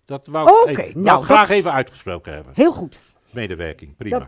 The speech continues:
Speaker 2: was het dan weer voor deze week. En volgende week ben ik terug met een ander onderwerp en andere gasten. En als u thuis nu denkt: "Ik heb een activiteit, een hobby of een onderwerp waarover ik graag eens met haar van gedachten wil wisselen", neem dan contact met ons op. Dat kan, kan via huiskamer G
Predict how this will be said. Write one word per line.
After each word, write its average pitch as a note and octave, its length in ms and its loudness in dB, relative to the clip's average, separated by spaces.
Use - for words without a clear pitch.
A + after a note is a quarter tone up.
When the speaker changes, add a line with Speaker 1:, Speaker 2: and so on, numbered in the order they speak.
Speaker 2:
was E4 180 -4
het E4 80 -8
dan C4 120 -6
weer A#3+ 140 -4
voor A#3+ 100 -10
deze G#3 240 -6
week. A3+ 220 -6
En A#3+ 60 -12
volgende B3 320 -6
week G#3+ 160 -4
ben G3+ 100 -8
ik G3 120 -12
terug - 220 -10
met A3+ 120 -8
een G#3 120 -10
ander B3+ 260 -4
onderwerp A3+ 460 -6
en G#3 140 -8
andere G3+ 280 -8
gasten. - 380 -16
En G#3+ 80 -10
als A3+ 120 -4
u C#4+ 100 -2
thuis A#3 260 -6
nu G3 80 -6
denkt: D#3+ 260 -8
"Ik C#4 140 -8
heb C#4 100 -8
een B3+ 100 -8
activiteit, A3+ 760 -8
een B3+ 140 -2
hobby E3 320 -4
of D4+ 200 0
een A3+ 100 -2
onderwerp E3+ 460 -2
waarover F#3 280 -4
ik - 80 -10
graag B3+ 260 -6
eens G#3+ 120 -14
met G3 100 -10
haar F3+ 200 -4
van D#3 140 -14
gedachten G3 380 -6
wil F#3 100 -2
wisselen", E3+ 320 -4
neem A3+ 260 2
dan A#3+ 180 -6
contact - 380 -8
met C3+ 140 -8
ons C3+ 140 -12
op. - 180 -18
Dat - 220 -4
kan, E4 220 -6
kan D#4+ 220 -6
via B3+ 240 -4
huiskamer B3+ 680 -6
G - 120 -12